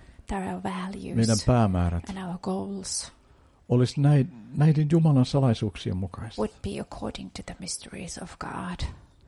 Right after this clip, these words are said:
Speaker 2: Ja että meillä voisi olla mahdollisuus
Speaker 1: And that we could have the opportunity,
Speaker 2: Paavalin tavoin neuvoa ja opettaa
Speaker 1: like Paul, to teach and to admonish
Speaker 2: näitä salaisuuksia.
Speaker 1: these mysteries.
Speaker 2: Ja, ja julistaa sitä evankeliumia, joka avaa oven tähän.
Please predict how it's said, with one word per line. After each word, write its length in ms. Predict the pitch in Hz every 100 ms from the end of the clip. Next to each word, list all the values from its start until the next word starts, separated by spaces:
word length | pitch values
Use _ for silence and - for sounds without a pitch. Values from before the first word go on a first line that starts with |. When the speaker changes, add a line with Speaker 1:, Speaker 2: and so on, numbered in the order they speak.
| -
Speaker 2:
Ja 80 | 110
että 160 | -
meillä 280 | 117 123 117
voisi 260 | 110 - 139
olla 80 | 113
mahdollisuus 800 | 127 117 107 110 - 69 - - _ _ -
Speaker 1:
And 180 | 202 208
that 200 | 190 185
we 100 | 214
could 220 | - 208
have 220 | - 214 -
the 140 | 202 -
opportunity, 800 | 196 - - 214 202 202 - - 82 -
Speaker 2:
Paavalin 400 | 123 120 110 98
tavoin 340 | 107 101 101
neuvoa 480 | 117 120 117 107 104
ja 120 | 98
opettaa 760 | - 113 98 - - 92 92 90 -
Speaker 1:
like 280 | 202 208 - -
Paul, 300 | - 226 180
to 160 | 185 - - -
teach 400 | 240 220 - - 185
and 80 | 190
to 60 | - -
admonish 720 | - - - 151 165 - 110
Speaker 2:
näitä 300 | 117 107 107
salaisuuksia. 800 | - 104 92 90 - - - 175
Speaker 1:
these 200 | 175 - -
mysteries. 960 | 180 - - - - 175 - - - - - -
Speaker 2:
Ja, 240 | 95 92 90 -
ja 160 | 95
julistaa 580 | 98 127 139 120 - 95
sitä 280 | - 98 98
evankeliumia, 640 | 110 110 95 95 92 87
joka 260 | 85 87 95
avaa 260 | 110 104 95
oven 340 | 110 101 90 85
tähän. 160 | 85